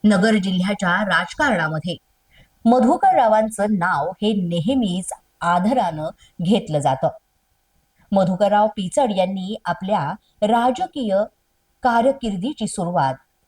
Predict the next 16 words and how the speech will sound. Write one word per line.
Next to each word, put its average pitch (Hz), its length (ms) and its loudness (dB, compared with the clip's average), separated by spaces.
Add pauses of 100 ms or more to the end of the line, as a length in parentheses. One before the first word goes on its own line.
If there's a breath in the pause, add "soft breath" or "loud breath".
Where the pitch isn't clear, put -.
(160)
ही 214 300 -4 (280 soft breath)
एकोणीसशे 277 760 0
बहात्तरला 170 840 -2 (400)
स्थानिक 180 580 -2
स्वराज्य 196 480 0
संस्थांच्या 175 760 -2
माध्यमातून 156 760 -4
केली 147 340 -4
होती. 151 260 -8 (880 soft breath)
एकोणीसशे 196 580 0
बहात्तरला 208 800 0 (360 loud breath)
ते 226 420 0
सगळ्यात 202 680 0
आधी 202 540 -2 (320 soft breath)
नगर 269 540 2
जिल्ह्यातील 208 720 -2